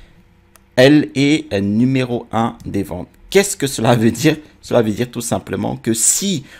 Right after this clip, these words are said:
vous venez sur cette niche donc de gants de toilettage pour chiens et chats, et d'ailleurs, je vous fais rappeler que l'objectif numéro un avec Amazon F B A est de trouver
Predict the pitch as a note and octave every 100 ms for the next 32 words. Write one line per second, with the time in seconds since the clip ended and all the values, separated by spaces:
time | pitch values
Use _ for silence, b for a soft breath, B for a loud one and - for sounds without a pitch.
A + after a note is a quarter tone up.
0 | B - D3+ F3 B2 A2 C#3+ D3 D3 C3+
1 | - - - - G2 G#2 A2 C#3+ D3 -
2 | - - b b - G2+ D3 C3+ - -
3 | A2+ G2 - G#2+ G2 C3 C3+ - G2+ -
4 | A2 G#2+ F#2+ G#2+ G2 - G2+ - - D3
5 | E3 - _ - - B2 - B B B
6 | B B B2 A#2+ A2+ A#2 A#2+ G#2+ - -
7 | G#2 F#2+ A2 G2 F#2+ - G#2 G#2 F#2+ -
8 | G2 G2 G#2+ C#3 G#3 F3+ F#3 F3+ - G3
9 | E3 - - A2+ G#2+ A2 G#2+ - C3 C#3+
10 | B B - F#2 G#2 A#2 G#2+ G2+ G2+ -
11 | C3+ A#2+ A2 A2 B2 A#2+ - G#2 G2+ G2
12 | - D3+ C3 C3+ -